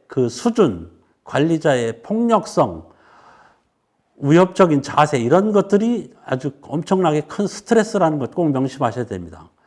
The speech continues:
그 영국의 유명한 수의사 닥터 버치가 이렇게 연구한 거에 따르면은요, 이렇게 돼지를 그 이유시켜서 출하할 때까지 그 너댓 번 이렇게 이-,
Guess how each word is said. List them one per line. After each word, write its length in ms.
그 680
영국의 640
유명한 640
수의사 420
닥터 380
버치가 800
이렇게 240
연구한 480
거에 240
따르면은요, 840
이렇게 240
돼지를 880
그 560
이유시켜서 880
출하할 600
때까지 500
그 220
너댓 340
번 220
이렇게 220
이-, 380